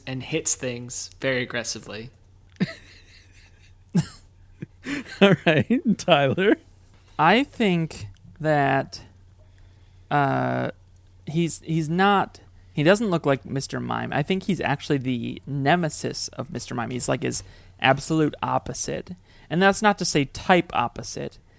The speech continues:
Speaker 3: um, because I, I don't think he's that, but he's, like, Mister Mime's arch nemesis, because Mister Mime's a fucking human that gets trapped in a Pokeball.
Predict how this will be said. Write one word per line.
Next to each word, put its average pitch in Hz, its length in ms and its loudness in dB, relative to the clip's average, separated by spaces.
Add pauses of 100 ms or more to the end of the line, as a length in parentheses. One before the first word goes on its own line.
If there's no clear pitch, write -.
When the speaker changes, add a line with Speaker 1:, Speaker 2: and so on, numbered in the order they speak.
(420)
Speaker 3:
um, 139 520 0 (600)
because 139 640 2
I, 127 160 4
I 147 100 4
don't 151 160 2
think 147 180 -2
he's 127 180 -6
that, 131 420 -2
but 139 140 -2
he's, 143 300 -2
like, 135 280 0 (580)
Mister 151 380 2
Mime's 147 720 2
arch 143 260 4
nemesis, 139 400 -2
because - 240 -2
Mister 403 220 -2
Mime's 330 220 6
a 180 60 2
fucking 165 360 4
human 151 360 -2
that 131 60 -2
gets 127 200 0
trapped - 280 4
in 131 80 0
a 113 60 -4
Pokeball. 123 640 -2